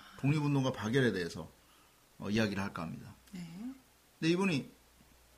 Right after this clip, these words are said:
Speaker 1: 월북하셔가지고요.
Speaker 2: 네.
Speaker 1: 그 독립운동사에서 많이 지워졌던 인물 중에 하나죠.
Speaker 2: 음.
Speaker 1: 아나키스트라는 개념을 아십니까?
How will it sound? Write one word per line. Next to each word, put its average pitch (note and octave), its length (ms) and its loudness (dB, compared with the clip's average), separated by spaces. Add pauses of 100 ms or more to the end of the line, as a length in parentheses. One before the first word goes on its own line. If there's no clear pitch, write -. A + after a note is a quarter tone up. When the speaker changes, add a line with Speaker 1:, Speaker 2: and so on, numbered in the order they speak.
Speaker 1:
월북하셔가지고요. A#2+ 1080 2 (360)
Speaker 2:
네. F#3+ 480 -10
Speaker 1:
그 A2 520 -2 (840)
독립운동사에서 D#3+ 840 2
많이 G#2+ 440 4 (920)
지워졌던 A#2+ 960 4 (160)
인물 A#2+ 220 6
중에 G#2 140 0
하나죠. F2 380 -6 (280)
Speaker 2:
음. F3+ 500 -14 (2750)
Speaker 1:
아나키스트라는 G#3+ 960 4
개념을 C3+ 320 6
아십니까? G#2+ 540 0